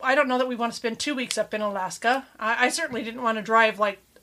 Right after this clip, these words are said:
three thousand miles around Alaska, because for me,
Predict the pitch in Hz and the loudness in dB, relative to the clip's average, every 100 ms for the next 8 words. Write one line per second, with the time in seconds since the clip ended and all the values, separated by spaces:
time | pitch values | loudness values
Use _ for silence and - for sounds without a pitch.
0 | _ - - 233 226 233 220 202 190 214 | _ -20 -10 -8 2 6 6 4 4 4
1 | 196 180 240 - - 214 214 202 202 185 | 4 0 -2 -2 0 4 6 6 2 0
2 | 180 175 - 240 233 233 233 247 - 262 | -4 -4 2 2 2 -6 2 2 2 0
3 | 294 277 247 | 4 4 2